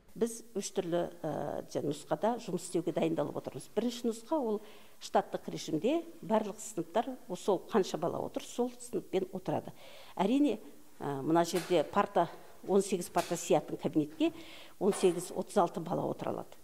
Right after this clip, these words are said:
Сыймаса парта, енді қай жерге отырғызамыз? Екінші вариантымыз, егер де жаңағы аяқ астынан балаларымыз ауырып қалып жатса, немесе мұғаліміміз ауырып қалып жатса, аралас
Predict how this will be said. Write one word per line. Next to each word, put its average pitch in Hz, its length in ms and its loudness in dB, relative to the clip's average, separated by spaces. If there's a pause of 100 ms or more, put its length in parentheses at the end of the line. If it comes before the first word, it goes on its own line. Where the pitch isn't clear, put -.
(100)
Сыймаса 214 500 4
парта, 247 480 2 (200)
енді - 280 -2
қай 214 140 4
жерге 175 260 0
отырғызамыз? - 380 -6
Екінші 277 540 0 (560)
вариантымыз, 240 680 2
егер 202 320 0
де 220 380 2
жаңағы 151 460 0 (580)
аяқ 175 240 2
астынан 147 400 -2 (460)
балаларымыз 160 420 0
ауырып 165 300 2
қалып - 180 -4
жатса, - 320 -4 (320)
немесе 185 480 0 (520)
мұғаліміміз 170 520 0
ауырып 175 260 -4
қалып 170 220 -4
жатса, 156 420 -4 (100)
аралас 175 600 -2